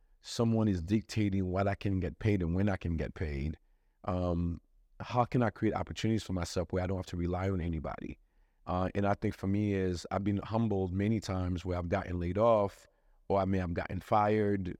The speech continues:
because, you know, I wasn't the right fit or whatever it may have been. And I've always like, "Look,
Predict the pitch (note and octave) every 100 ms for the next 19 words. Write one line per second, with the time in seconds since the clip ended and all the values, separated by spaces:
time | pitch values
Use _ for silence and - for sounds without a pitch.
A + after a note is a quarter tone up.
0 | - F#2 G2 F2 E2 - G2 F2 F2+ F#2
1 | F2+ E2 D2+ - - A#2 G#2+ G2+ - F#2+
2 | F#2 F#2 E2+ F#2+ F#2+ F#2+ - F2+ F2+ E2
3 | A#2+ D3 A2 G2 - _ _ _ - G2+
4 | F#2+ A2 G#2+ G2 F#2 A2+ A#2